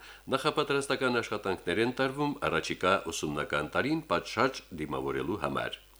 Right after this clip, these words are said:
Ինչպես է դպրոցը նախապատրաստվում նոր ուսումնականին, ինչ է արվել առ այսօր և տակավին ինչ խնդիրներ կան չլուծված, Վարսիկ Հարությունյանն է պատմում։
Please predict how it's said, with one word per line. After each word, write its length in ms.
Ինչպես 320
է 100
դպրոցը 460
նախապատրաստվում 1040
նոր 260
ուսումնականին, 800
ինչ 180
է 160
արվել 460
առ 220
այսօր 380
և 240
տակավին 640
ինչ 180
խնդիրներ 720
կան 260
չլուծված, 720
Վարսիկ 480
Հարությունյանն 520
է 40
պատմում։ 460